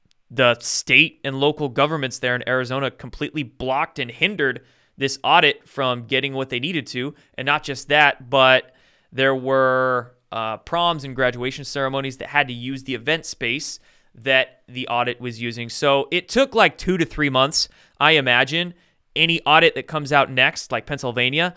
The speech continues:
might not have those same roadblocks, so it would happen a whole lot faster, maybe a month or two to get, you know, the results from those. So this process, the way I see it, is just going to speed up.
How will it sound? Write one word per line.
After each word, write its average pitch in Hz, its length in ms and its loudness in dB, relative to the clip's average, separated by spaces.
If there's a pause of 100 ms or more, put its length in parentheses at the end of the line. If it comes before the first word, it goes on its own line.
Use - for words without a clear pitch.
(520)
might 131 380 4
not 156 220 2
have 147 260 2
those 135 180 -2
same 131 300 -2
roadblocks, 233 720 0
so 135 600 2
it 143 80 -4
would 135 120 -4
happen 127 280 0
a 107 80 -4
whole 131 640 -4
lot 113 280 -4
faster, 113 680 -6
maybe 110 540 -10 (360)
a 117 140 -2
month 127 880 -2
or 131 200 -4
two 120 640 -6
to 135 120 -10
get, 117 420 0 (520)
you 117 160 -6
know, 107 160 -4
the 117 140 -2
results 117 360 -4
from 117 220 -12
those. 104 340 -4
So 113 420 -2 (440)
this 156 200 -2
process, 151 600 0
the - 140 -10
way 147 140 2
I 143 120 2
see 151 240 -2
it, 143 160 0
is 127 140 -8
just 123 280 -6
going 127 160 -6
to 110 40 -12
speed 127 300 -2
up. 131 360 4